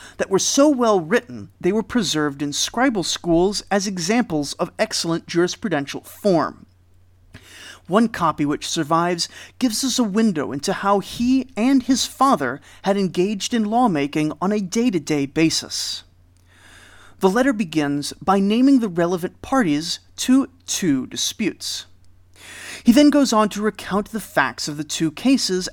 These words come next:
as he sees them, in which a naditum, that's a nun or a priestess, of Shamash in the town of Sippar, was being hassled by various people to get her to pay her father's various obligations.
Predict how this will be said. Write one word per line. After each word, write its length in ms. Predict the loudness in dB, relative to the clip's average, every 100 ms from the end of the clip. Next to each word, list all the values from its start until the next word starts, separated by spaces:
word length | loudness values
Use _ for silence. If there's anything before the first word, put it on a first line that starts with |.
| -10
as 220 | -8 -6
he 140 | -6
sees 460 | -6 -2 0 0 -2
them, 240 | -10 -14 -18 -18 -18 -20 -16 -2
in 180 | 0 4
which 240 | 2 2 0
a 200 | 0 0
naditum, 840 | 0 2 2 2 0 0 0 -2 -4
that's 280 | -4 -2 -4 -4
a 280 | -4 -4 -6
nun 420 | -2 0 0 0
or 260 | 0 0
a 140 | -2 -6
priestess, 680 | -2 0 2 0 -2 -2 -10 -16 0
of 260 | 2 2 0
Shamash 720 | -4 0 2 2 0 -6 -6
in 140 | -2 -2
the 80 | -2
town 360 | -2 0 2
of 100 | 0
Sippar, 720 | 0 -2 -2 4 6 6 2 -8 -20 -10 -4
was 120 | 0
being 280 | 4 4 2
hassled 580 | 0 0 0 -2 -4 0
by 140 | 0
various 480 | 0 0 0 -2 -4
people 380 | -6 -4 -2 -2
to 100 | 0
get 200 | 0 0
her 140 | -2
to 120 | -2
pay 360 | -4 -2 -2 -2
her 180 | -4 -4
father's 520 | 0 2 2 0 -2
various 500 | -2 -2 -2 -4 -4
obligations. 1080 | -4 -6 -6 -2 0 0 -6 -10 -12 -12